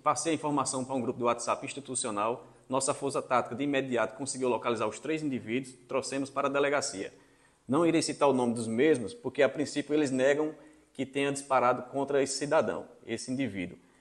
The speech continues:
Após conversas com esse indivíduo, a vítima, a princípio, ele confessou, relatou que havia tomado uma moto Honda Pop por assalto na noite de ontem. Ou seja, ele chegou na delegacia como vítima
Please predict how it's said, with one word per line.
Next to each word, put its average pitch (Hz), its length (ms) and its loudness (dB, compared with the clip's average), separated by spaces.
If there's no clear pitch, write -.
Após 123 340 6
conversas 135 540 4
com 143 180 0
esse 175 240 4
indivíduo, 135 680 -2
a 120 140 8
vítima, 123 420 0
a 120 60 0
princípio, 131 600 -4
ele 156 300 4
confessou, 147 600 -2
relatou 143 440 2
que 143 100 -2
havia 139 280 0
tomado 135 400 0
uma 131 100 2
moto 120 380 -2
Honda 135 260 0
Pop 120 380 0
por 139 140 0
assalto 120 400 0
na 127 120 -2
noite 127 280 -2
de 151 100 -4
ontem. 113 300 -2
Ou 131 120 -2
seja, 104 360 4
ele 151 180 4
chegou 147 360 2
na 131 120 2
delegacia 120 500 4
como - 340 -6
vítima 135 480 -4